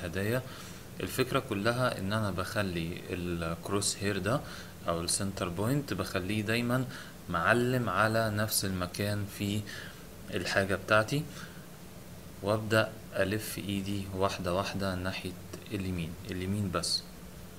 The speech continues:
مش يمين وشمال. هبدأ هنا اصور واحاول اخلي الاهتزاز بتاع الايد نوعًا ما يبقى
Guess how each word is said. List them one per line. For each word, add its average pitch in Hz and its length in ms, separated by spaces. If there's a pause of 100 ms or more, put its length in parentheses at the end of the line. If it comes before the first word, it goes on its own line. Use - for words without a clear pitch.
(140)
مش 95 200
يمين 98 340
وشمال. 92 360 (1800)
هبدأ 101 440
هنا 127 200 (600)
اصور 113 500 (260)
واحاول 113 480
اخلي 113 560
الاهتزاز 90 760
بتاع 95 420
الايد 107 440 (600)
نوعًا 98 320
ما 98 360
يبقى 95 440